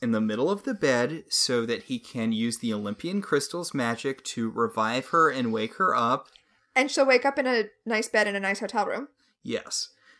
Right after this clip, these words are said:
Speaker 1: So on one side, there's the bed with the box on it,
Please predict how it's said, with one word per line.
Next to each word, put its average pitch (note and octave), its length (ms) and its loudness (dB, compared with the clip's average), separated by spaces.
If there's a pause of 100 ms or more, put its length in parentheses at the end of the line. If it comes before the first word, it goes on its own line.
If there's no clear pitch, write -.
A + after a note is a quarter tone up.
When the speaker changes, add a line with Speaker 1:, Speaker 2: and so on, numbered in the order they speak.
(100)
Speaker 1:
So A#2 460 2 (340)
on A#2 400 4
one A#3 260 4
side, A#2 600 4 (720)
there's A#2 260 2
the A#2+ 160 -2
bed B2 640 0 (320)
with A#2 200 -6
the D3+ 100 -2
box C3 520 6
on G#2 220 -4
it, G#2 200 -6